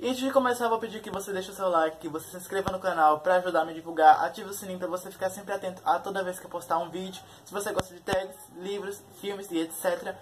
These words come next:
e compartilhe esse vídeo com todos os seus amigos também, beleza? Então, bora logo começar. Beleza, primeira pergunta, avareza. Qual é o livro mais caro e qual é o livro mais barato da sua estante?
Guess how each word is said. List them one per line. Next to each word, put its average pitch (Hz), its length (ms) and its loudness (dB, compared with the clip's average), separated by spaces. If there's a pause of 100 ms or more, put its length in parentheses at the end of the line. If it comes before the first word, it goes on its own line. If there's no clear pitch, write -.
(120)
e - 60 -8
compartilhe 226 440 -2
esse 208 120 -10
vídeo 202 160 -10
com 208 100 -10
todos 202 200 0
os - 20 -18
seus 202 140 -16
amigos 180 280 -10
também, 151 280 -8
beleza? 160 400 -2 (200)
Então, 214 380 0
bora 175 240 4
logo 139 240 4
começar. 165 500 -8 (420)
Beleza, 202 320 -2
primeira 208 440 0
pergunta, 175 840 -4
avareza. 139 760 6 (140)
Qual 185 100 10
é 185 120 12
o 190 40 10
livro 170 300 0
mais 196 300 2
caro 151 400 2
e 170 80 -4
qual 180 180 4
é 180 100 6
o 175 40 0
livro 175 260 0
mais 190 260 4
barato 156 460 4
da 135 140 2
sua - 180 -6
estante? - 580 -10